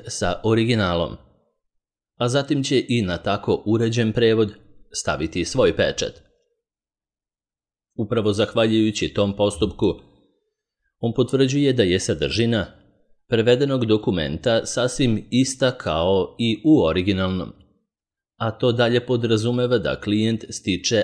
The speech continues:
apsolutno pravo da se njime koristi, kao i svakim drugim zakonski važećim dokumentom. Opisani postupak je regulisan zakonom, pa samim tim i svaki klijent koji zahteva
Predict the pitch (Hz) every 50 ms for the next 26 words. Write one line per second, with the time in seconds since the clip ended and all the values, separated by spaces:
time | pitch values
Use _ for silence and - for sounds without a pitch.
0 | - - 107 120 - - - - - 98 95 101 98 - 110 110 - 117 113 110
1 | 113 113 113 90 - - - - _ _ _ _ _ _ _ _ _ _ _ _
2 | _ _ _ _ _ _ _ _ _ _ _ _ _ - 113 117 117 110 - -
3 | 117 113 113 - 123 147 156 131 98 95 - - 82 69 85 95 - - - -
4 | - - - _ _ - - - - - _ _ _ _ _ _ _ _ _ _
5 | _ _ - 131 123 120 117 - - 127 131 - - 127 92 82 90 104 92 76
6 | 78 85 117 120 123 123 - - - - _ _ _ _ _ 104 92 107 104 107
7 | - 143 135 135 - - 170 120 95 71 73 90 107 98 - 120 107 95 107 104
8 | - - 123 82 71 78 - - 73 57 55 - - _ _ _ _ _ _ _
9 | _ _ _ _ _ _ _ _ _ _ _ _ _ _ _ _ _ _ _ 117
10 | 104 - 123 110 - 120 110 110 107 - 113 107 104 - - 107 - 113 101 -
11 | - 123 110 113 104 101 98 - 117 123 139 123 117 101 80 85 90 - - 104
12 | 101 101 113 95 92 90 - - 107 85 67 - - - _ _ _ _ _ _
13 | _ _ _ _ _ _ _ 104 90 - - 139 135 143 135 123 - - 147 135
14 | 117 92 82 - - - 73 - - 110 104 - 120 117 117 120 120 127 127 -
15 | - 95 73 73 80 87 101 95 104 - - 139 110 101 85 73